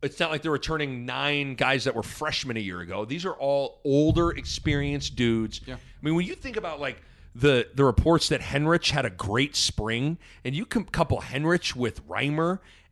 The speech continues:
Speaker 1: and
Speaker 2: Kovalarek
Speaker 1: Kovalarek,
Speaker 2: backing
Speaker 1: and,
Speaker 2: up.
Speaker 1: like, I mean, I think Ty Robinson has a chance to have a pretty damn good year. I mean, what is, like, if is
Speaker 2: We're, we're
Speaker 1: I mean,
Speaker 2: missing a pass
Speaker 1: look
Speaker 2: rusher.
Speaker 1: at the, look at, look who's on the cover of this thing, dog.
Speaker 2: Cam Juice.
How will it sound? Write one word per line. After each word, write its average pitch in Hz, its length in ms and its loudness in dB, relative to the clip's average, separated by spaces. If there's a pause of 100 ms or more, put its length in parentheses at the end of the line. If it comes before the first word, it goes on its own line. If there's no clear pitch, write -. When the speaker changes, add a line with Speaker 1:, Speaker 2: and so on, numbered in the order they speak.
Speaker 1:
and 117 580 0
Speaker 2:
Kovalarek 147 560 2
Speaker 1:
Kovalarek, 147 280 4
Speaker 2:
backing 170 320 0
Speaker 1:
and, 147 140 4
Speaker 2:
up. 160 120 0
Speaker 1:
like, 139 280 2
I 147 60 0
mean, 156 320 2 (560)
I 156 80 2
think 170 220 0
Ty 156 220 4
Robinson 170 760 2 (100)
has 147 220 0
a 147 60 -6
chance 170 300 0
to 165 100 2
have 156 100 2
a 139 40 -12
pretty 165 260 0
damn 147 320 -2
good 143 180 -2
year. 147 400 2 (240)
I 156 60 0
mean, 156 240 -2 (220)
what 240 200 -2
is, 240 160 0
like, 196 160 0
if - 300 -2 (100)
is 156 420 2
Speaker 2:
We're, 151 140 2
we're 185 60 0
Speaker 1:
I 160 60 2
mean, 170 80 2
Speaker 2:
missing 202 440 2 (100)
a 156 100 0
pass - 500 -2
Speaker 1:
look 135 180 4
Speaker 2:
rusher. - 200 0
Speaker 1:
at 214 40 -4
the, 170 80 0
look 262 160 4
at, 392 160 0
look 226 160 2
who's 381 160 -2
on 359 140 -6
the 294 60 -4
cover 285 340 -2
of 320 80 -2
this 226 120 0
thing, 175 340 4
dog. 214 100 6
Speaker 2:
Cam 330 240 8
Juice. 294 600 10